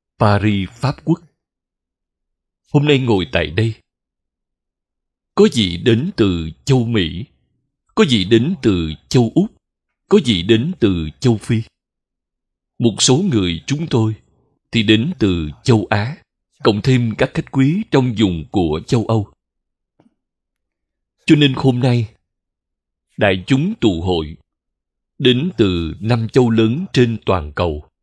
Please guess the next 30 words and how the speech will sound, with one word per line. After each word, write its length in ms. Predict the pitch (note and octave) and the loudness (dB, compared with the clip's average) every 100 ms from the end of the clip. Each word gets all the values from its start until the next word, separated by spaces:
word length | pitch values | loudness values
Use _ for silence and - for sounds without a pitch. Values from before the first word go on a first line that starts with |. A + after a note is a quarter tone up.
| _ | _
cùng 340 | B2 G#2 F#2 D#2+ | 0 0 -2 -4
hội 240 | F#2+ F2 D2+ | -2 -2 -2
tụ 340 | F#2+ D#2 E2+ F2 | -4 -4 -10 -6
về 320 | A2 F2+ D2 D2 | 0 0 -2 -4
nơi 240 | G2 A2+ | -2 -2
này. 300 | G#2 D#2 D2+ _ _ _ _ _ _ _ _ _ _ _ _ _ _ _ _ _ _ _ | -2 -6 -10 _ _ _ _ _ _ _ _ _ _ _ _ _ _ _ _ _ _ _
Vô 160 | D#3+ D#3+ D3 | 4 4 4
cùng 420 | A#2 G2 F2 E2 D#2 - | 0 0 -2 -6 -8 -2
cảm 240 | F2+ E2+ | -2 -2
ơn 300 | - B2+ B2+ A2 _ _ _ _ _ _ _ _ _ _ _ _ _ _ | 0 2 0 -6 _ _ _ _ _ _ _ _ _ _ _ _ _ _
sự 240 | - C3+ A#2+ | -2 0 0
yêu 220 | D3+ C#3+ C#3 | 0 -2 0
thương 280 | C#3 C3 B2 - | 0 0 -2 -2
và 100 | A2 | -2
ủng 220 | - F#2+ B2 | 0 -2 -2
hộ 200 | G#2 E2 - | -2 -4 -2
của 80 | C#3+ | -2
mọi 260 | B2+ E2+ | -2 -4
người 360 | F#2 G#2 F2 D#2 _ | -2 -2 -2 -6 _
đối 160 | - B2 A#2+ | -2 0 2
với 320 | B2 B2+ F3+ - | 0 0 -4 -4
Tịnh 360 | - F#2 D#2+ B2 | -2 -2 -4 -8
Không 340 | - A#2 G#2 G2+ _ | -2 -2 -2 -8 _
Hữu 300 | G2+ E2+ F2+ | -6 -6 -6
Xã. 400 | - E2+ D2 E2+ _ _ _ | -6 -6 -8 -14 _ _ _
Hôm 220 | - D3+ | -2 0
nay 80 | D3+ | 0
mục 280 | C3 G2+ - | 0 -2 -2
đích 120 | A3+ - | -4 -2
cuộc 180 | A2 | -2